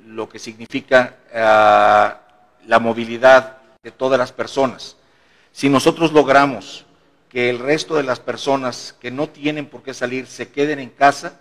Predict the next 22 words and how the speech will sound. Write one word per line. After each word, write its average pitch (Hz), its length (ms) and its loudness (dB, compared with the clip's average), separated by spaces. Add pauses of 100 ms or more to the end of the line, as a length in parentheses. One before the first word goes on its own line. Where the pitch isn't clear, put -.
(380)
estaremos 139 520 0 (180)
realmente 143 800 -2
haciendo 131 440 -10
una 131 400 -6
labor 120 280 -4
muy 123 140 -14
importante. 104 560 -16 (420)
Por 131 140 -2
otro 160 240 0
lado, 160 380 2 (220)
es 135 160 -12
importante 151 640 -4
decir 147 460 0 (340)
que 139 120 0
los 135 200 0
números 190 320 0
que - 120 -12
estamos 160 380 0
viendo 156 300 2
hoy 151 220 6
no 139 180 -4
reflejan 160 680 -4